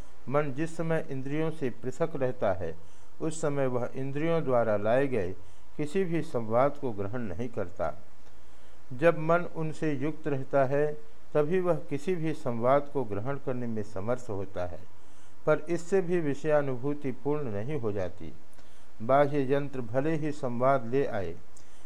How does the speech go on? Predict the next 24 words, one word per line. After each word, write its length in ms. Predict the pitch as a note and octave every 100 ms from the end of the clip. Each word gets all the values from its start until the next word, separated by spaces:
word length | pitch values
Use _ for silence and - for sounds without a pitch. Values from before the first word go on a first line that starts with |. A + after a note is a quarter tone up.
| -
इंद्रियां 460 | C3 D3+ D#3+ F3 F3
भले 360 | D3 C3 D#3 E3+
ही 160 | E3+
उसे 340 | - D3 D#3 D3
भीतर 420 | A#2 C3+ D3+ D3
ले 200 | C3 C#3
जाए 280 | B2+ F2+ D#2+ - - - -
और 160 | A#2+ A#2+
मन 300 | G#2+ B2+ C#3+ A#2
इंद्रियों 440 | B2 A#2+ C3 D3
से 220 | D3 B2
संयुक्त 580 | A#2 - A2 A#2 D#3 D#3
रहे, 340 | D#3 B2+ G2 D#2+ - - - -
तो 140 | C3+ D3
भी 180 | D3 C#3+
विषयानुभूति 920 | B2 - C#3+ D3+ C#3+ A#2+ C3 B2+ B2
पूर्ण 360 | - C3 C3
न 100 | G2+
होगी। 500 | G#2 A#2+ G2 F#2 E2 D#2+ - - - - - -
एक 340 | D3 E3 E3 D#3
और 180 | D#3 F3
वस्तु 440 | E3+ E3 - E3 B2
आवश्यक 500 | A#2 A#2+ - C#3 B2+
है, 200 | F#2 E2+